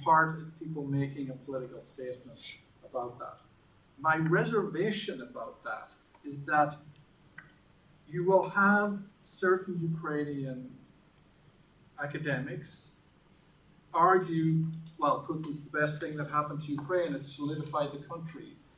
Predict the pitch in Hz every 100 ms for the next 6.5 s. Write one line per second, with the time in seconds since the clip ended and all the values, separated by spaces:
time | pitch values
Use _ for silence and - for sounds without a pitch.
0 | _ 139 - - 139 151 151 151 131 131
1 | 131 - 135 - 139 139 - - - 151
2 | 139 139 139 135 127 - - 139 135 131
3 | 131 - - _ _ _ _ 131 131 127
4 | 123 123 - - 139 143 143 143 147 170
5 | 160 156 156 147 143 151 143 143 143 131
6 | 139 143 143 123 143